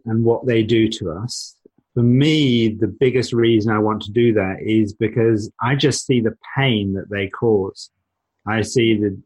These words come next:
the arguments, the division, the fighting. I see what it does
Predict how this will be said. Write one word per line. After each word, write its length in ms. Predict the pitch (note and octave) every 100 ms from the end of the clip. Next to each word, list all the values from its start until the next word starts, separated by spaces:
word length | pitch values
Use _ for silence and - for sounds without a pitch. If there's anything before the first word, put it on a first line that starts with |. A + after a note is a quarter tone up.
| -
the 240 | A2 G#2+ G#2
arguments, 680 | G#2 A2 G#2+ A2 G#2+ G#2 -
the 60 |
division, 640 | G#2 G#2 F#2 A2 F#2+ G#2+ G#2
the 100 | G2
fighting. 920 | - G#2+ G2 G2+ - G#2+ G#2 G#2 G2+ _ _ -
I 240 | - G#2+ G#2+
see 580 | - - B2 A#2 A2+ A2
what 220 | A2 G#2+
it 200 | G#2 G2+
does 420 | A2+ A2 G#2+ G#2